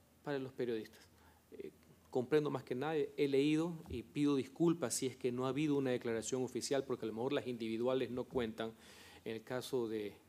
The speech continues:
la señorita Carol Noroña, conozco haber leído esta situación lamentable que producto de una investigación periodística seria, estos grupos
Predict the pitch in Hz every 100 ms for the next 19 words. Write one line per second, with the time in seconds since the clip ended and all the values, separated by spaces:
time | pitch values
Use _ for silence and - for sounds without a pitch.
0 | - - - _ - - 110 - 110 120
1 | 117 117 120 113 117 123 123 - - -
2 | - 131 147 196 226 - 135 - - 123
3 | 117 147 151 131 185 226 156 151 - -
4 | - - 147 - 160 160 131 - 165 185
5 | - 139 131 123 113 110 - 233 180 127
6 | 127 - - 139 131 131 175 - 170 196
7 | 190 151 135 - 139 123 - - 214 233
8 | 131 - - - - 143 127 139 208 -
9 | - 120 - - 220 196 151 170 170 -
10 | - - - - - - 165 - 208 160
11 | 190 269 277 165 220 -